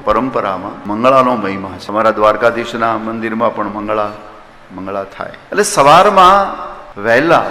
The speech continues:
પ્રભુના દર્શન કરવા, એનું નામ મંગ-, મંગળા, એટલે મંગલ દર્શન. હજી પણ નાથદ્વારા જે ગયું હશે એને ખબર હશે. શ્રીનાથજી સવારમાં સાડા પાંચ વાગે લોકો દોડતા હોય.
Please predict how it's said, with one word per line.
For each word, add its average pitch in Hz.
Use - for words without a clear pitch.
પ્રભુના 127
દર્શન 120
કરવા, 135
એનું 123
નામ 113
મંગ-, 107
મંગળા, 107
એટલે -
મંગલ 185
દર્શન. 110
હજી 139
પણ 160
નાથદ્વારા 151
જે 135
ગયું 135
હશે 127
એને 113
ખબર 113
હશે. -
શ્રીનાથજી 107
સવારમાં 117
સાડા 110
પાંચ 110
વાગે 107
લોકો 107
દોડતા 110
હોય. 87